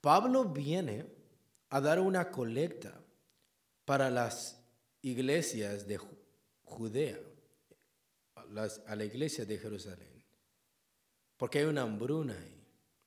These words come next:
Y trae la colecta de Corinto, de Tesalónica, los filipenses, etcétera. Trae toda esa colecta de toda esa gente. Va a dar esto y quiere llegar el día de Pentecostés y sabe que allá, posiblemente,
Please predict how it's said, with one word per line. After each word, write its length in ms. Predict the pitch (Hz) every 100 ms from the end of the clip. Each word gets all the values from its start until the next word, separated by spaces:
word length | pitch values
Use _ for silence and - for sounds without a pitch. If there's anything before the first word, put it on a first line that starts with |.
| _ - _ - -
Y 140 | 123
trae 280 | 139 156 190
la 140 | 185
colecta 440 | 156 131 151 147 135
de 140 | 104
Corinto, 580 | 90 98 175 202 185 180
de 120 | 143
Tesalónica, 920 | - 101 - 104 147 208 196 190 170
los 120 | 147
filipenses, 800 | 123 98 - 165 208 214 214 190
etcétera. 540 | 156 135 214 202 110 -
Trae 240 | 180 208
toda 380 | 185 214 247 269
esa 180 | 240 -
colecta 380 | 220 226 220
de 60 | 196
toda 140 | 202
esa 160 | 185 185
gente. 380 | 151 117 - - - _ _ _ _ _ _ _ _ _ _ _ _ _ _ - _ -
Va 680 | 143 175 185 180 - - -
a 160 | 123 120
dar 320 | 139 196 202
esto 320 | 190 190 190 143
y 40 |
quiere 200 | - 196
llegar 320 | 175 147 185
el 140 | 226 202
día 180 | 196
de 100 | 196
Pentecostés 840 | 202 170 160 160 143 - 98 - -
y 100 | 139
sabe 500 | - 165 202 202 170
que 80 | 123
allá, 280 | 92 85 - - _ -
posiblemente, 1040 | 123 - 170 202 214 160 92 87 -